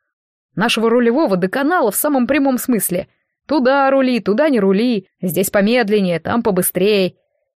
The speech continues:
А когда терпение уже лопнуло и у меня, я подошёл к ней и в достаточно простой грубой форме разъяснил, что так дело не пойдёт. В ответ на что получил в рожу какой-то магический удар, от которого ослеп на месте,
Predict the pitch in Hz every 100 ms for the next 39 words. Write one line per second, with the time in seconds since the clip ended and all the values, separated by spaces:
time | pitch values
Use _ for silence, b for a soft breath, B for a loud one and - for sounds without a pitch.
0 | _ - - 170 185 196 196 185 233 190
1 | 170 156 190 320 302 185 180 185 190 269
2 | 339 165 b b - 156 175 190 339 330
3 | 202 190 196 247 190 190 - 175 - 180
4 | 175 170 - 170 165 175 165 - 190 277
5 | 311 190 226 311 - 190 202 202 185 B
6 | B - - - 262 220 175 160 170 170
7 | 185 156 156 - - _ _ _ _ _
8 | _ _ - 151 - 220 240 165 - 185
9 | 160 156 - 226 175 175 269 196 170 -
10 | - 185 180 170 170 175 226 254 220 -
11 | - 285 202 170 - b b b _ -
12 | 165 220 202 175 170 208 240 - 190 175
13 | 190 180 -